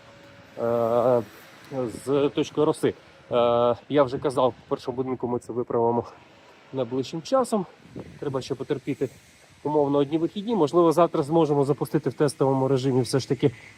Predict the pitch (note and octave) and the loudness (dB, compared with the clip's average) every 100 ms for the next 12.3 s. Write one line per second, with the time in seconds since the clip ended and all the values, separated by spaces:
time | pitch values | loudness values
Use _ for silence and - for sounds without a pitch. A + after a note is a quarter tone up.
0 | - C#3+ D#3 C4 F#3+ D#3+ D3 B2+ - B2+ | 0 4 6 6 4 4 2 2 -6 0
1 | C3 B2+ - - - - - - - B2+ | 4 4 0 -16 -20 -20 -20 -20 -6 -4
2 | - C3 B2+ C3 - B2 D#3+ G#3+ A3 D#3+ | 0 0 0 -4 -4 -2 0 0 0 -4
3 | D3 C#3 - - B2 C3 A#2+ A#2 - B2+ | -2 -4 -4 -6 2 4 4 0 -2 -2
4 | B2 B2 D#3 - A#3 G#3 - - - - | 0 0 -2 0 2 2 2 -16 -8 2
5 | F3 F3 C#3 D#3 - B3 C4 A#3 F#3+ E3 | 4 6 4 2 2 2 4 4 4 2
6 | D3 D#3+ D3 C#3+ D3 D3+ F3+ E3+ B3 G3+ | 4 2 4 4 2 2 0 2 2 2
7 | D3+ E3 C#3 - C#3 D3 C#3+ C3 B2+ C#3 | 0 -2 -2 0 2 4 4 0 -2 -4
8 | - D3+ D3+ C#3+ - - - - - - | 0 2 4 4 0 -10 -20 -20 -12 -6
9 | A#2 C#3+ C3 G#2 - A#2+ A2+ A2 - - | 2 4 4 2 -4 -2 0 0 -4 -14
10 | G#2 B2+ A#2 G#2 G2+ - - - - _ | -4 0 0 0 -2 -6 -20 -20 -20 _
11 | _ - - _ _ _ - - D3+ D3 | _ -20 -20 _ _ _ -20 -6 0 2
12 | C#3 C#3 | 4 4